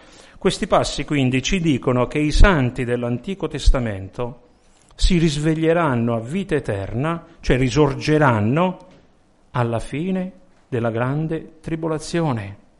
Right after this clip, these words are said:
Perché voi dovete collegare "in quel tempo"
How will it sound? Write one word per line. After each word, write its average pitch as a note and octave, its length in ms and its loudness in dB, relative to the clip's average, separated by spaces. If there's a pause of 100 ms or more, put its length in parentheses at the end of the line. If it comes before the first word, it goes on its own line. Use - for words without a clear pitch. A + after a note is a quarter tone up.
(1700)
Perché - 220 -8
voi E3+ 140 0
dovete D3+ 300 -2
collegare D3 480 -4
"in B2+ 120 -6
quel F3+ 260 -8
tempo" A2+ 680 -8